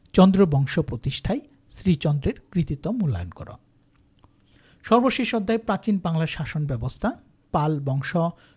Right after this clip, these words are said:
কতদিন শাসন ব্যবস্থা কায়েম রাখেন? চারশত বছর। সেন বংশ কতদিন বাংলা শাসন করেছিলেন? দুইশত বছর। চন্দ্রগুপ্ত মৌ-,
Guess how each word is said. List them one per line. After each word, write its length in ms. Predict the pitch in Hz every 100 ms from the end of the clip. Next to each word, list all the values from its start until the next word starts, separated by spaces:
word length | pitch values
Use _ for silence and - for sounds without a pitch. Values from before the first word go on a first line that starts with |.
| _ _ _ _ -
কতদিন 440 | 208 214 190 220
শাসন 360 | - 151 - 156
ব্যবস্থা 640 | 151 - - 160 160 165 _ _ -
কায়েম 300 | 139 123 117
রাখেন? 340 | 107 - 277 - _ -
চারশত 460 | 180 165 - 135 117
বছর। 400 | 104 - 196 220 - _ _ _ -
সেন 300 | - 240 214
বংশ 280 | 208 190
কতদিন 600 | 220 214 196 185 196 196 196 _ _ -
বাংলা 280 | 156 165 165
শাসন 340 | - 127 156
করেছিলেন? 480 | 143 113 - 151 240 247
দুইশত 360 | 151 - 135 117
বছর। 420 | 110 107 175 220 - - _ _ _ _ _ -
চন্দ্রগুপ্ত 600 | 208 196 196 175 190 -
মৌ-, 320 | 175 160 160